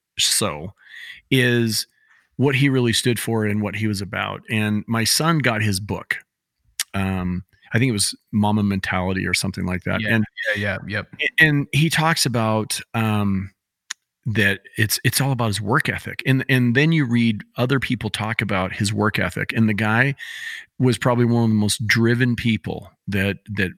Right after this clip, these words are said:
Speaker 1: you know, have, have ever, definitely ever played in the N B A for sure.
Speaker 2: Well, that's
Speaker 1: Um,
Speaker 2: what really got me was the other people's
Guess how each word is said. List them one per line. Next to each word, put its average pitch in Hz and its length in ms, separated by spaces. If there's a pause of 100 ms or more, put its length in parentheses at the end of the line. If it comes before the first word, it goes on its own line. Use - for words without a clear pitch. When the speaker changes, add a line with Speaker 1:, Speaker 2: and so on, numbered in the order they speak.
(140)
Speaker 1:
you 113 140
know, 92 240 (200)
have, 104 260
have 123 140
ever, 113 220 (280)
definitely 147 420
ever 107 160
played 104 320
in 98 40
the 98 60
N 92 120
B 80 180
A 92 140
for - 140
sure. 90 300 (540)
Speaker 2:
Well, 151 100
that's 156 220
Speaker 1:
Um, - 80
Speaker 2:
what 143 180
really 135 200
got 110 220
me 120 180
was 110 180
the 107 140
other 113 180
people's 98 720